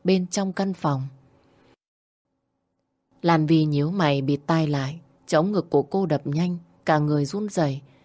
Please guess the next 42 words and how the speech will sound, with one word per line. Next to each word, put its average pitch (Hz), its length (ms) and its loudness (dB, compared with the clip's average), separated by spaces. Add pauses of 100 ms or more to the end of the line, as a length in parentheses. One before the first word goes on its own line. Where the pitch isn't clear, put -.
(200)
Rèm 156 280 2
cửa 147 200 2
ban 151 260 -2
công 165 240 -2
đang 165 220 0
mở 143 220 0 (420)
nên 156 260 4
cô 160 160 2
mới 196 160 0
nhận 160 240 0
ra 196 160 -2
được 147 200 -2
sự - 240 -4 (100)
kỳ 143 200 -2
lạ. 135 320 -6 (680)
Bên 165 200 2
ngoài 139 240 2
hình 135 260 -4
như 170 280 -2 (300)
trời 143 260 0
đã - 160 -6
hết 208 300 -8
mưa. 170 280 0 (1120)
Đợi 147 220 4
tiếng 151 220 2
sấm 160 280 0
dừng 139 240 -2
lại 139 160 0
vài 139 260 -2
giây, 160 260 -4 (360)
Lan 160 240 2
Vi 160 160 4
xuống 156 260 -2
giường 143 300 0
xem 185 240 -4
thử. 151 240 0 (420)
Bên 165 220 2
ngoài 143 220 2
trời 143 220 0
quang 180 300 -4
mây 190 160 0
tạnh, 139 240 -4